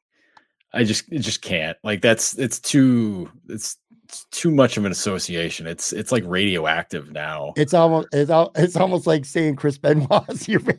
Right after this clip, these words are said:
Speaker 2: if we did a favorite
Speaker 1: Yeah.
Speaker 2: wrestler draft and I, and I
Speaker 1: Yeah.
Speaker 2: took Chris Benoit. Too, well, I mean, that
Speaker 1: Yeah.
Speaker 2: might be a little bit extreme, but the general point of what I'm making, and, and it's, and it sucks too, because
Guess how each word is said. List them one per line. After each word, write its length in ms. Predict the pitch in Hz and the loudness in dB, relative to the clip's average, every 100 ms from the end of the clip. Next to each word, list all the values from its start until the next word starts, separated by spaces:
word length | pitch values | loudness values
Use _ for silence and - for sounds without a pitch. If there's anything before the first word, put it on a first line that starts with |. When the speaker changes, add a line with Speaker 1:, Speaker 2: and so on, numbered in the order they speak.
| - | -4
Speaker 2:
if 260 | 202 160 | 0 2
we 100 | 160 | 4
did 160 | 160 165 | 6 8
a 60 | 120 | 8
favorite 200 | 123 120 | 8 8
Speaker 1:
Yeah. 380 | 120 117 117 | 8 8 8
Speaker 2:
wrestler 360 | 123 127 170 151 | 6 4 4 2
draft 360 | 143 151 147 156 | 6 6 6 4
and 100 | 143 | 4
I, 40 | |
and 300 | 107 107 107 | 6 6 6
I 120 | 107 107 | 6 4
Speaker 1:
Yeah. 40 | |
Speaker 2:
took 200 | 98 151 | 2 0
Chris 220 | 160 147 143 | 2 0 0
Benoit. 320 | 139 131 120 _ _ | -2 -2 -4 _ _
Too, 100 | 247 | 0
well, 140 | 226 170 | 2 4
I 100 | 147 | 2
mean, 200 | 139 131 | 0 0
that 120 | 123 | 0
Speaker 1:
Yeah. 40 | |
Speaker 2:
might 160 | 120 113 | 0 -2
be 100 | 117 | -2
a 80 | 110 | 0
little 240 | 127 120 | 0 0
bit 140 | 107 110 | -2 -6
extreme, 440 | 98 - 117 110 | -8 -10 -8 -6
but 180 | 113 - _ _ _ _ - | -8 -8 _ _ _ _ -2
the 80 | 170 | 0
general 460 | 151 196 185 165 | 2 4 4 4
point 340 | - 160 156 131 | 2 0 2 2
of 60 | |
what 180 | 123 139 | 2 4
I'm 220 | 127 123 | 4 0
making, 320 | 123 117 123 | -2 -4 -4
and, 160 | 123 131 | -4 -4
and 180 | 156 156 | -2 -4
it's, 200 | 143 - | -6 -4
and 140 | 160 151 | -2 -2
it 140 | 139 | -4
sucks 340 | - 175 147 | 0 0 0
too, 160 | - 160 | -4 -2
because 440 | 139 131 139 117 | -2 0 0 0